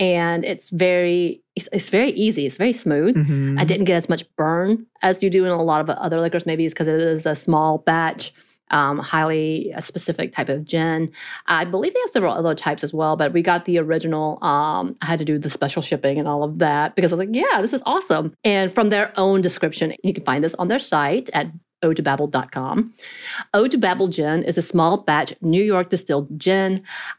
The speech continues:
Speaker 1: Our house blend is citrus forward with notes of mackerel lime, and I don't know what that is, and if I said it wrong, I'm sorry,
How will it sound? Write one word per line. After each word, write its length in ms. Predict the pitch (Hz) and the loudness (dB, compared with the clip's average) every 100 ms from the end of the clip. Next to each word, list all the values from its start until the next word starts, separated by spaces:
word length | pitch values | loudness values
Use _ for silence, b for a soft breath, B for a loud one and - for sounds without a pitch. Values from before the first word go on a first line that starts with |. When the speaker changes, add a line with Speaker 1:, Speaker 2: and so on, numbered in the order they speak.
| - | 0
Speaker 1:
Our 180 | 220 | 0
house 280 | 262 247 247 | 0 -2 -4
blend 340 | - 175 170 - | -2 0 2 2
is 200 | 165 - | -2 0
citrus 320 | 392 403 403 | 0 0 -2
forward 420 | - 175 165 175 | 2 4 4 2
with 180 | 175 175 | 0 2
notes 340 | 160 151 147 - | 2 2 0 -2
of 160 | 165 - | -2 0
mackerel 480 | 165 160 196 302 311 - | 0 2 0 0 0 2
lime, 500 | 185 160 160 214 269 | 2 4 2 0 -2
and 100 | - | -2
I 60 | 160 | -2
don't 260 | 147 180 160 | 0 2 2
know 140 | 202 | 2
what 140 | 208 | 0
that 180 | - 302 | 0 0
is, 240 | 180 170 - | 0 0 0
and 100 | 147 | -2
if 100 | 143 | 0
I 140 | 156 | -2
said 280 | 151 180 185 | 0 2 2
it 120 | 226 | 2
wrong, 260 | 226 226 214 | 0 0 2
I'm 120 | 196 | 0
sorry, 580 | 233 151 143 151 220 | 2 2 2 0 -2